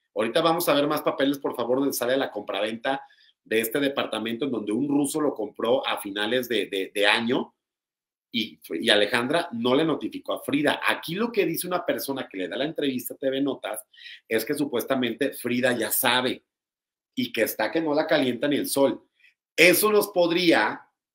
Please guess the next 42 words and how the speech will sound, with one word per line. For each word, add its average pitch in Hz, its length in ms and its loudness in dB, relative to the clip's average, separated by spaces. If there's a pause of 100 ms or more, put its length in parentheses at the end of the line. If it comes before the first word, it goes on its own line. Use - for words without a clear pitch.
(920)
eso 151 300 2
nos 180 160 -4
podría 143 580 4
dar 120 180 2
a - 20 -2
entender 135 400 -2
el 139 100 -2
por 127 160 -6
qué 120 120 -4
Frida 127 320 0
ha - 20 0
estado 123 260 -2
sacando 127 580 -4
poquito, - 480 -4
pero 120 200 0
sí - 160 -4
ha 120 40 -2
sacado. 139 680 0 (500)
Por 117 100 -4
ejemplo, 123 260 -2
¿se 117 60 -4
acuerdan 135 240 0
que 160 80 0
sacó 143 240 -4
uno 135 260 -2
de 113 560 -2
"Pobres, 165 360 6
para 127 240 0
qué 139 100 0
desearles 151 400 -2
al 120 160 0
mal 131 300 -2
si 127 160 -8
su, - 260 -10
con, 101 180 -6
si - 460 -8
con 117 180 -6
su 113 120 -6
infidelidad, 110 680 -4 (300)
infil-, 123 500 -2
infelicidad, 123 880 0 (100)
este, 98 960 -4